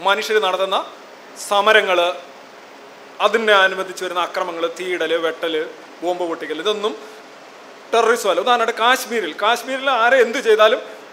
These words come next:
അവിടെ ടെററിസം ഉണ്ടെന്ന് നിങ്ങൾ പറഞ്ഞേക്കരുത്. അത് സ്വയം നിർണയ അവകാശത്തിന് വേണ്ടി മനുഷ്യർ നടത്തുന്ന സമരമാണ്.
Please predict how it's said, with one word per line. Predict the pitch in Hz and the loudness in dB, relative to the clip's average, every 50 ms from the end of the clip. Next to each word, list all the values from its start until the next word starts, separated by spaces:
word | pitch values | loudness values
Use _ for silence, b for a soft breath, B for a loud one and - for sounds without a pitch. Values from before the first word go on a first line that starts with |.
| - - - - 180 | -20 -16 -6 -2 0
അവിടെ | 196 220 240 233 220 - | 2 2 2 0 2 4
ടെററിസം | 202 214 220 240 240 240 226 | 4 4 4 2 0 -2 -2
ഉണ്ടെന്ന് | 196 196 190 190 | -2 -2 -4 -4
നിങ്ങൾ | 180 180 180 160 | -4 -6 -4 -4
പറഞ്ഞേക്കരുത്. | 156 151 143 143 131 - - - - - - - - - - 165 | -4 -4 -6 -8 -10 -12 -16 -20 -20 -20 -20 -20 -16 -10 -8 -6
അത് | 190 208 - | -6 -4 -2
സ്വയം | - 214 226 254 247 247 | 0 2 2 2 0 0
നിർണയ | 240 220 214 220 214 202 196 | -2 -2 0 0 0 0 0
അവകാശത്തിന് | 190 185 190 190 185 190 - 185 180 175 | 0 -2 -2 -2 -4 -6 -8 -8 -8 -6
വേണ്ടി | 170 185 226 - B B B B B - 170 | -6 -6 -8 -8 B B B B B -8 -6
മനുഷ്യർ | 190 196 190 214 185 180 | -6 -6 -6 -8 -8 -8
നടത്തുന്ന | 156 147 165 160 - 151 | -8 -8 -8 -10 -10 -10
സമരമാണ്. | 147 143 139 127 120 - | -10 -10 -10 -10 -12 -14